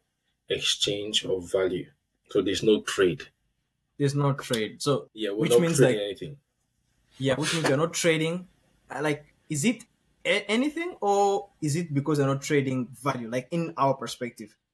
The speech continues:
Speaker 2: So
Speaker 1: Yeah,
Speaker 2: you define
Speaker 1: anything
Speaker 2: it.
Speaker 1: when there's no exchange. Because, for
Speaker 2: Mm,
Speaker 1: example,
Speaker 2: mm.
Speaker 1: if you give me a pen for a pencil,
Speaker 2: Mm-hmm.
Speaker 1: that pencil has a value, has value.
Speaker 2: Mm,
Speaker 1: It's a thing,
Speaker 2: yeah.
Speaker 1: but that pencil can write. Um,
Speaker 2: Yeah.
Speaker 1: but the pen can write with an ink.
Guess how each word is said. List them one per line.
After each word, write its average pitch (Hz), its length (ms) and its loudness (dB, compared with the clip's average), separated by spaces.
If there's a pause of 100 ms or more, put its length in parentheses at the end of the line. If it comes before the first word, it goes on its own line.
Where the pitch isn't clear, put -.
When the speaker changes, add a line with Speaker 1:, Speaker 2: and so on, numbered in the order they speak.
(520)
Speaker 2:
So 156 100 8
Speaker 1:
Yeah, - 20 6
Speaker 2:
you 151 60 4
define 143 320 6
Speaker 1:
anything 156 80 6
Speaker 2:
it. - 0 -
Speaker 1:
when 156 140 8
there's 143 140 4
no 143 140 6
exchange. - 800 -2
Because, - 500 2
for 135 100 4
Speaker 2:
Mm, - 20 4
Speaker 1:
example, 123 340 2
Speaker 2:
mm. 123 40 0
Speaker 1:
if 135 220 4
you 143 80 4
give 120 220 -6
me 113 160 0
a 104 60 -4
pen 87 420 -6
for - 180 -6
a 90 60 -6
pencil, - 560 -4 (400)
Speaker 2:
Mm-hmm. 123 240 -6
Speaker 1:
that 113 200 0
pencil 95 320 0
has 90 140 -6
a 87 80 -10
value, 107 340 0 (140)
has - 200 -12
value. 127 260 -12
Speaker 2:
Mm, 123 160 -4
Speaker 1:
It's 117 160 0
a 107 80 2
thing, 123 300 0
Speaker 2:
yeah. 113 40 0
Speaker 1:
but 104 120 -2
that 98 200 -14
pencil 107 500 -4 (440)
can 92 280 -2
write. 104 440 0 (600)
Um, 95 640 -4
Speaker 2:
Yeah. 113 160 -4
Speaker 1:
but 101 160 -8
the 98 80 -6
pen 123 280 0
can 101 260 -8
write 101 300 -4 (140)
with - 180 -14
an 92 280 -12
ink. 143 380 2